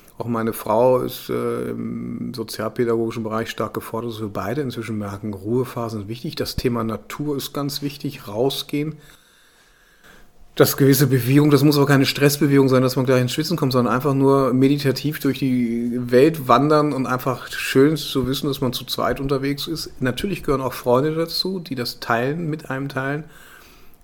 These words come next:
Aber wie gesagt, ich sagte es vorhin schon, ich muss nicht mehr auf welchen Lines und Rotariern irgendwelche Vorträge halten oder irgendwo,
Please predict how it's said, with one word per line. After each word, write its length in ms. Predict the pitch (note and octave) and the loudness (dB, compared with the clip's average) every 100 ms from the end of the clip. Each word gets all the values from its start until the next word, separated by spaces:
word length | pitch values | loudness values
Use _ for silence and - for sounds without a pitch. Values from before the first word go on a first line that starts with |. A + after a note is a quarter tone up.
| - | -6
Aber 160 | B2+ B2+ | -2 -2
wie 80 | B2+ | -2
gesagt, 320 | B2 B2 - | 0 0 -2
ich 100 | B2 | -4
sagte 220 | B2 - | -6 -6
es 60 | A2+ | -4
vorhin 180 | B2+ | -2
schon, 180 | C3 C3+ | -2 -4
ich 140 | B2 B2+ | -6 -4
muss 180 | C3+ | -2
nicht 120 | C#3 B2+ | -2 -2
mehr 240 | B2 A#2+ | -4 -4
auf 100 | A#2 | -4
welchen 260 | A#2+ B2 A#2 | -4 -2 -2
Lines 380 | A2+ A#2+ C3+ | -2 -2 -4
und 100 | B2+ | -4
Rotariern 720 | A#2+ A#2+ A#2+ A#2 A#2+ B2+ A#2+ | -4 -4 -6 -4 -2 -2 -4
irgendwelche 340 | B2 B2 A#2+ A#2+ | -4 -4 -4 -4
Vorträge 540 | - C3 - C3 B2+ | -4 -8 -6 -6 -4
halten 360 | B2 B2 B2 C3 | -2 -4 -6 -10
oder 220 | B2 A#2 | -6 -6
irgendwo, 640 | B2 B2+ B2 B2 A#2+ A#2+ | -4 -4 -2 -4 -2 -2